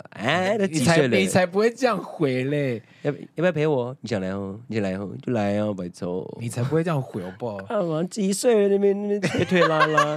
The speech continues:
Speaker 1: <laughs> 然后欲擒故纵，哎，这样。
Speaker 2: <laughs> 你哪是会这样啊？你一定会说：“好啊。”
Speaker 1: 以前呐，可是现在我不会欸。
Speaker 2: 这有晕吗，花？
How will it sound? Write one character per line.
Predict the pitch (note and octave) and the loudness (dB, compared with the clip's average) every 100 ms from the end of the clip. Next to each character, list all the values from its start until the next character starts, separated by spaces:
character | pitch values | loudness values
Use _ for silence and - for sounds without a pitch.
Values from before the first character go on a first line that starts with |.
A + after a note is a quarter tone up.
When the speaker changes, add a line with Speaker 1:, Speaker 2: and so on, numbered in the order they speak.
| D#3+ | 0
Speaker 1:
<laughs> | D3 | 2
然 | C3 | 2
后 | |
欲 | D3+ | 2
擒 | C#3+ A#2+ | 0 -2
故 | A#2 | 0
纵， | C3+ B2+ | 2 2
哎， | C#3 | 2
这 | F#4 D#4+ | 0 0
样。 | D3 B2 G#2+ A2 - - - - - - D4 B3+ F#3+ E3 | 2 2 -2 -6 -10 -10 -10 -6 -6 -2 -2 0 0 0
Speaker 2:
<laughs> | - - - D#4 - - - - C4+ | -4 -2 0 2 0 -4 -12 -16 -10
你 | C#4+ C#4+ B3+ A3 | -2 0 0 0
哪 | A#3 G#3 | 0 2
是 | G3+ | 2
会 | D4 C#4+ | 0 0
这 | - C#4+ A#3 | 4 6 6
样 | C4 C4 G3 F3 | 2 2 0 -2
啊？ | E3 | -6
你 | D#3+ | -4
一 | G#3 | -4
定 | C4 | -4
会 | B3 A#3 | -4 -4
说 | A#3+ | -4
：“好 | A3+ F3 E3 D#3+ | -2 -2 -2 0
啊。” | G3+ G#3+ A3 A3 A3+ - - - G#4+ - B4+ - D#5+ _ _ _ - _ - | 2 2 0 -2 -6 -12 -20 -10 -10 -8 -10 -10 -12 _ _ _ -20 _ -6
Speaker 1:
以 | D3+ | -6
前 | C3+ - D3 B2+ | -4 0 0 2
呐， | C#3 C3+ A2+ G2 E2+ D2+ - A#2+ - | 2 2 2 0 -6 -12 -16 -20 -16
可 | - | -8
是 | E3 | -4
现 | G3 | 0
在 | F3+ | 2
我 | B2 | 2
不 | - G2 | -2 -12
会 | - G2+ | -4 -6
欸。 | B1+ A#1 - - _ _ _ _ _ _ - - | -6 -16 -20 -20 _ _ _ _ _ _ -20 -6
Speaker 2:
这 | A3+ | -2
有 | G3 D#3 | 0 -2
晕 | F3+ | -2
吗， | E3+ D3 | -2 0
花？ | C#3+ C#3 C#3 | -2 -2 -4